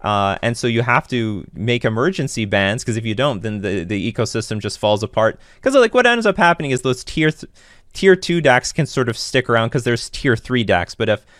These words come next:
the top deck just blows away the tier three decks and the tier two decks, then the tier one decks even have trouble against, like, uh, trying to compete with the tier zero deck. Then every-, everyone walks away. So you do need to make the format enjoyable,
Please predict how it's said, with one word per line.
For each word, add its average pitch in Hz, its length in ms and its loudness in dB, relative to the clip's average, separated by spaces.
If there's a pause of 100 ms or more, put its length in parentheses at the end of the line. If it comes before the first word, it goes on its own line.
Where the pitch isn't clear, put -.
(160)
the 107 260 2
top 131 320 0
deck 110 220 2
just 113 200 -6
blows 117 400 4
away 104 380 4
the 95 140 -4
tier 110 280 -4
three 110 240 -6
decks 104 240 -2
and 98 120 -4
the 92 40 -2
tier 104 240 -6
two 117 220 -4
decks, 95 220 0
then 117 180 -2
the 113 120 0
tier 120 260 -2
one 123 260 2
decks 95 260 2
even 98 200 -6
have 98 280 0 (240)
trouble 92 540 2
against, 95 600 -2
like, 98 220 -2 (200)
uh, 71 120 -4
trying 107 260 -4
to - 60 -12
compete 113 340 -4
with 98 160 -4
the 98 80 -2
tier 107 320 -2
zero 107 280 2
deck. 95 280 0 (240)
Then 208 320 0
every-, 196 320 2
everyone 165 360 0
walks 160 300 2
away. 160 320 4
So 113 460 0 (200)
you 127 540 0
do 180 500 2
need 156 300 -4
to 160 100 -4
make 135 280 0
the 120 80 0
format 120 640 -2
enjoyable, 110 1000 2